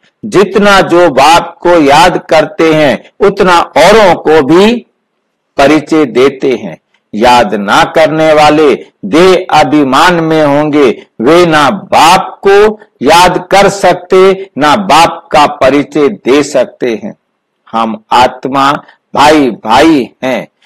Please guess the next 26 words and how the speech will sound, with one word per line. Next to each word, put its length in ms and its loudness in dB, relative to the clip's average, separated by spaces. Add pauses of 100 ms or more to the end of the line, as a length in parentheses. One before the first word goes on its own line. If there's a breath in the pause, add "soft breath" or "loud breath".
(200)
घर 300 0
से 280 0
यहाँ 580 0
आए 480 0
हैं 240 -4 (1300)
बिन 320 -2
बिन 220 -4
पाठ 400 0
बजाने। 540 -6 (560)
सारा 500 2
पाठ 520 0
कैसे 380 0
बजता 400 0
है, 440 0 (280 soft breath)
ये 300 2
भी 200 2
तुम्हारी 560 -2
बुद्धि 520 -6
में 280 -8 (120)
है, 160 -8 (460)
ये 220 0
भी 400 0 (240 loud breath)
तुम्हारी 460 2
बुद्धि 500 0
में 240 0
है। 520 0